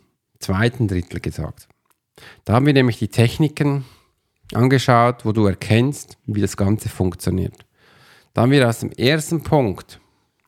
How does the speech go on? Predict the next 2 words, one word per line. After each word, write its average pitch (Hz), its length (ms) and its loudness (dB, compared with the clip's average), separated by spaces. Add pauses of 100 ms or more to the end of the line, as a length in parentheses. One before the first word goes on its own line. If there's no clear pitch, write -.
(1500)
mal 110 100 2
geschaut, 113 680 2